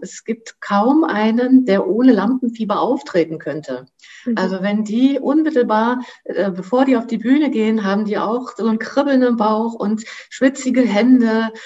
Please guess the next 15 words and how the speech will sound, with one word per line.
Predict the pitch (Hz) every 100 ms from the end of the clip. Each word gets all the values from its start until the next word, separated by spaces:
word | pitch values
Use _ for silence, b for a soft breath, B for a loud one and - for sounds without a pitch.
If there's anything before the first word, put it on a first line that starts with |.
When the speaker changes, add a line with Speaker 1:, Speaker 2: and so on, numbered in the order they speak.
| B
Speaker 1:
Und | 208 208
das | 214
brauchen | - 185 277 311 294
die | 277
auch, | - 254
sagen | 247 202 220 262
die | 254
auch, | 202 196 214 -
in | 202
einem | 196
gesunden | 196 196 254 320 240
Maß | 214 220 254 -
brauchen | 185 247 262
wir | 240
das, | 214 214